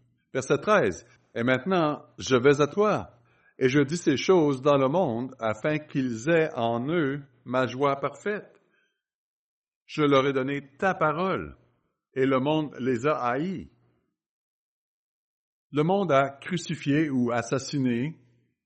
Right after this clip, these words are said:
ou martyrisé, je ne devrais pas dire crucifié chacun d'entre eux, mais le monde a certainement crucifié le Christ. Mais le monde les a tous martyrisés, à l'exception de Jean,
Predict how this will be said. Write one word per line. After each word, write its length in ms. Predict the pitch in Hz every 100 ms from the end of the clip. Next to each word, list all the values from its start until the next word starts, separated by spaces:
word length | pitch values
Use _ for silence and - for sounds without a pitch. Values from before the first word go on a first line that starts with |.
| _ _ _ _ _ _ -
ou 100 | 110
martyrisé, 880 | 117 127 - 143 123 110 160 127 131
je 140 | 127
ne 140 | 117 113
devrais 260 | 113 113
pas 160 | 110 131
dire 240 | 113 123
crucifié 540 | - 117 - - 160 127
chacun 400 | 135 117 139 123
d'entre 280 | 113 -
eux, 320 | 151 170 120 - _ _ _ _ -
mais 120 | 131
le 120 | 139
monde 260 | 131 160 151
a 40 |
certainement 520 | 110 - 143 143 143 139
crucifié 560 | - 143 - - 143
le 120 | 131
Christ. 460 | 127 220 185 - - _ _ _ _ _ _ _ _ _ _ _ _
Mais 100 | 127
le 100 | 127
monde 380 | 135 180 165 127
les 180 | 123 127
a 80 | 123
tous 300 | - 185 -
martyrisés, 680 | 147 - 117 107 170 143 104
à 60 |
l'exception 460 | 113 110 143 - 151
de 140 | 143
Jean, 320 | 127 190 170